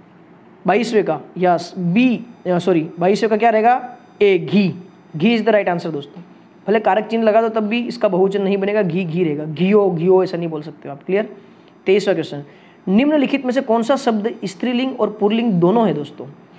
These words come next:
स्त्रीलिंग भी है और पुल्लिंग भी है। हार,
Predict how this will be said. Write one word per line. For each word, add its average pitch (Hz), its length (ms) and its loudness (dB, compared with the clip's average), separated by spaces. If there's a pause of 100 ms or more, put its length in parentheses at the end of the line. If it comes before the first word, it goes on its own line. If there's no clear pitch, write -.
(420)
स्त्रीलिंग 247 440 -4
भी 254 100 0
है 254 160 2
और 180 200 -4
पुल्लिंग 180 380 -2
भी 147 160 -8
है। 131 80 -12 (640)
हार, 208 520 0